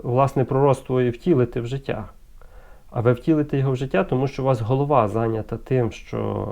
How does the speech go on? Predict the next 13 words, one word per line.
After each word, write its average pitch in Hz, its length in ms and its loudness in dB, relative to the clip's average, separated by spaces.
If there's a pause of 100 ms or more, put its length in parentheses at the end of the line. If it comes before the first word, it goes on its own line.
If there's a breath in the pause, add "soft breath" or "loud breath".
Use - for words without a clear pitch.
ви 113 360 0
ху-, - 260 -12
м, 110 380 -4
ви 113 160 0
видивляєтесь 113 920 2
саме 107 260 -2
це, 151 320 2
що - 180 -8
вам 107 160 -2
зараз 107 260 -2
будуть 107 280 -6
спричиняти 107 640 -6
зло. 107 300 -6